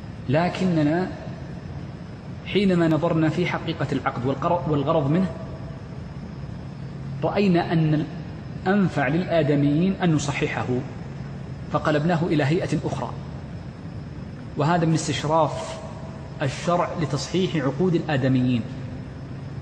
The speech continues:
فحيث أمكنك أن تصحح عقدا ولا تحرم ذلك العقد فصل إليه ولو بقلبه، والأصل في قلب العقود ما ثبت في الموطأ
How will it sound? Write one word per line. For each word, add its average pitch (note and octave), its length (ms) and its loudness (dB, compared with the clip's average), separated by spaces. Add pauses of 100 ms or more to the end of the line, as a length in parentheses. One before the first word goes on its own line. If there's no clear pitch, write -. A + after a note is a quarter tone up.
(320)
فحيث G#3 340 2
أمكنك C#3+ 560 0 (640)
أن D3 120 2
تصحح D#3+ 520 -2
عقدا C#3 480 2 (1000)
ولا E3+ 220 4
تحرم E3+ 460 2
ذلك D#3+ 280 2
العقد F3 340 0 (600)
فصل E3 220 0
إليه A#2 500 0 (280)
ولو F3+ 220 6
بقلبه، B2 400 0 (1800)
والأصل F3+ 400 2
في D#3 100 0
قلب F3 240 0
العقود D#3 420 2
ما D3+ 100 4
ثبت D#3+ 300 2
في C#3+ 100 0
الموطأ C#3 540 2